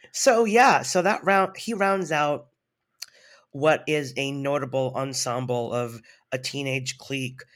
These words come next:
uh, made up of actors who, you know, are already settled in some way or are just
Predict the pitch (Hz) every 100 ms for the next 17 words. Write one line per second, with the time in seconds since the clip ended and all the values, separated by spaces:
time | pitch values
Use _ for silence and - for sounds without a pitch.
0 | _ _ _ 117 113 110 139 143 139 143
1 | 143 135 127 117 123 - 127 127 120 -
2 | - 135 127 117 107 104 - _ _ _
3 | _ 135 151 127 - 120 - 131 139 131
4 | 131 135 120 123 - - 143 113 113 -
5 | 135 127 127 117 117 107 - - _ _
6 | 170 156 127 - 135 127 127